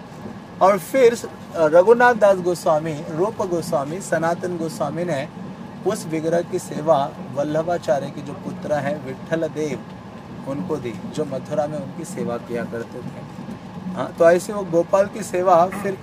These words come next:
इस, इस संप्रदाय के डिवोटीज के पास आई, और फिर कालांतर में कई कारण हैं। कहा जाता है कि किसी एक महान भक्त के, के कारण भगवान वहाँ से यहाँ आ जाते हैं मेवाड़,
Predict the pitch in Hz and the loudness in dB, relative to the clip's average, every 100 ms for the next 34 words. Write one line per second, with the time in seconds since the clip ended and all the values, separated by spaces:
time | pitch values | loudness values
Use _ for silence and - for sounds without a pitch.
0 | - 208 - - 156 185 185 160 151 156 | -10 -10 -10 -12 -12 -10 -8 -8 -4 -2
1 | 156 151 165 143 135 139 143 - 151 - | 2 0 -2 -8 -10 -10 -10 -8 -8 -4
2 | 131 - 123 151 - - - - - 196 | -4 -4 -4 -4 -6 -14 -14 -14 -4 2
3 | 196 240 185 185 185 214 214 202 190 202 | 2 2 6 8 8 6 4 2 4 4
4 | 190 190 - - - - - 202 214 233 | 4 2 -6 -14 -14 -14 0 4 4 4
5 | 175 165 170 143 113 - - 151 175 180 | 4 4 4 0 -8 -12 0 6 6 6
6 | 175 190 185 185 180 170 185 180 170 151 | 2 2 0 -2 -2 0 0 0 0 0
7 | 175 170 160 - 175 - 175 - - - | 0 0 -2 -2 -6 -4 -4 -6 -12 -14
8 | - - - 175 - 160 175 180 151 151 | -12 -12 -8 -2 6 8 8 4 -2 2
9 | 175 175 156 156 165 185 165 143 151 175 | 2 2 2 2 2 0 -2 0 6 6
10 | 160 147 143 160 151 151 139 139 139 143 | 6 2 0 -2 -6 -6 -4 -2 2 4